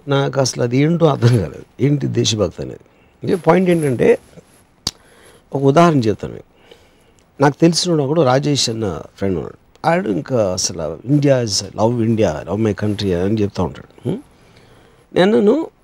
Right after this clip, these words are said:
"నువ్వు ఆ love my country అంటావు నువ్వు, దేశం అంటే country అంటే ఏంటి? అది రోడ్లా,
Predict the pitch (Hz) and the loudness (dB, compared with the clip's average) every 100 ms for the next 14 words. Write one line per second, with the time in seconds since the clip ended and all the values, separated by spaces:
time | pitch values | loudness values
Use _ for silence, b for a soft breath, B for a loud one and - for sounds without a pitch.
0 | _ _ 160 151 131 156 269 247 220 - | _ _ 0 2 4 4 6 6 4 2
1 | 180 185 170 147 120 90 110 147 135 143 | 0 4 2 4 2 2 -2 -2 -2 0
2 | 135 120 120 92 73 _ _ _ b b | -2 0 0 0 -4 _ _ _ b b
3 | b _ - 180 254 277 262 214 190 156 | b _ -2 0 2 2 2 2 2 2
4 | 147 - - 117 120 180 170 175 | 0 -6 -6 0 4 4 4 -6